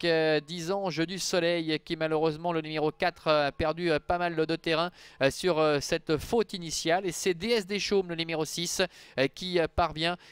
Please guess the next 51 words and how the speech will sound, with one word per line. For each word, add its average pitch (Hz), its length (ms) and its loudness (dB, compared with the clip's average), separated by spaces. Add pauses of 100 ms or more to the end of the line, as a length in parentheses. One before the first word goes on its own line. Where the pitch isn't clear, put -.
à 139 140 2
s'installer 170 520 -4
très 180 200 -4
rapidement 165 480 -2
aux 156 100 -2
avant-postes 147 540 0
avec, 139 220 0 (120)
euh, 135 240 2 (300)
euh, 131 180 4
Dynamique 156 540 -6
d'Avez, 151 460 2 (120)
le 143 80 0
numéro 147 300 -4
trois, 151 260 0
qui - 120 -8
est 147 140 -4
en 147 120 -2
deuxième 143 320 -4
position, 147 380 -2
alors 160 160 -2
que 156 80 -12
le 143 80 -2
quatre, 156 500 -2 (280)
euh, 123 100 2
dix 165 260 -6
ans, 180 140 0
Jeu 165 100 -2
du 170 100 -4
Soleil, 160 440 0 (220)
a 139 120 4
été, 175 300 -2
euh, 156 100 4
disqualifié. 175 720 -2
Oh, 190 100 4
une 180 60 -6
faute 190 360 2
de 185 140 -2
Dalcouré. 175 680 0 (340)
Euh, 131 100 4
Dalcouré 175 680 2
qui, 175 280 -2
euh, 165 100 4
décroche 175 540 0
alors 165 220 0
que 165 140 -2
son 170 180 -4
partenaire 170 500 0
Adrian 165 300 -2
Berger 165 380 0
avait 165 220 2
tenté, 170 460 -2